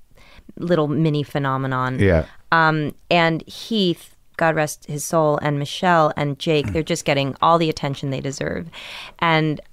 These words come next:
Speaker 1: I'm there too. And somehow I'm just sort of being brought to every press thing. I think they're hoping, I don't know, that little girls
Speaker 2: I love
Speaker 1: come
Speaker 2: your
Speaker 1: to see it.
Speaker 2: character. I grew up in
Speaker 1: Thank
Speaker 2: New
Speaker 1: you.
Speaker 2: Mexico.
Speaker 1: Thank you very much.
Speaker 2: It was very
Speaker 1: And
Speaker 2: familiar to me somehow.
Speaker 1: it, it just became very clear that, like,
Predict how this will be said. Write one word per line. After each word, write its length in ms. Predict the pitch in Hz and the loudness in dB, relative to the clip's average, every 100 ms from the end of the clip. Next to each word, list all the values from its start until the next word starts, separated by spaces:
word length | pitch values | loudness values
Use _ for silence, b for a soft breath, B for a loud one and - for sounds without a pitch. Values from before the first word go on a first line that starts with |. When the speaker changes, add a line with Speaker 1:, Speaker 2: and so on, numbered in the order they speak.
| - | 0
Speaker 1:
I'm 300 | 156 170 170 | 2 4 4
there 240 | 160 151 151 | 2 2 0
too. 520 | - 156 98 53 - | -2 -2 -2 -4 -4
And 160 | - 160 | -2 0
somehow 340 | 180 180 180 | 2 4 6
I'm 140 | 160 160 | 4 2
just 160 | 170 - | 0 0
sort 140 | 165 | -2
of 100 | 151 | 0
being 220 | 151 147 | -2 -2
brought 260 | 143 143 139 | 2 2 2
to 120 | - | -2
every 240 | 147 147 139 | -2 -2 -2
press 280 | 151 135 | -2 -2
thing. 160 | - 135 | -2 -4
I 40 | |
think 220 | 135 143 139 | -2 -4 -4
they're 80 | |
hoping, 340 | 135 135 143 131 | -4 -2 -2 -2
I 80 | 135 | -2
don't 120 | 127 | -2
know, 100 | 123 | -2
that 140 | 127 | -4
little 160 | - 123 | -6 -6
girls 240 | 120 135 135 | 2 4 4
Speaker 2:
I 20 | |
love 100 | 143 | 4
Speaker 1:
come 80 | 110 | 2
Speaker 2:
your 40 | |
Speaker 1:
to 60 | - | 4
see 60 | |
it. 20 | 95 | 4
Speaker 2:
character. 300 | 90 92 85 | 4 2 2
I 80 | 123 | 4
grew 140 | 151 | 2
up 60 | 127 | 4
in 80 | 117 | 4
Speaker 1:
Thank 60 | |
Speaker 2:
New 40 | 104 | 6
Speaker 1:
you. 160 | 107 | 4
Speaker 2:
Mexico. 400 | 220 104 82 73 - | 4 2 0 0 2
Speaker 1:
Thank 200 | 208 208 | 2 2
you 100 | 226 | 0
very 260 | 233 220 | 4 4
much. 360 | 208 196 220 - | 4 4 2 -2
Speaker 2:
It 60 | 101 | -2
was 120 | 92 | 2
very 160 | 240 - | 4 6
Speaker 1:
And 200 | 101 104 | 6 6
Speaker 2:
familiar 260 | 110 101 | 6 6
to 60 | 87 | 6
me 140 | 78 | 2
somehow. 240 | - 78 78 | 0 0 2
Speaker 1:
it, 80 | - | 2
it 140 | 254 - | -2 0
just 160 | 330 | -4
became 380 | - - 339 294 | -4 -4 2 4
very 240 | 247 240 226 | 6 4 2
clear 520 | - 220 214 196 214 | -2 0 2 4 4
that, 220 | 196 - | 4 2
like, 200 | 180 170 | 4 2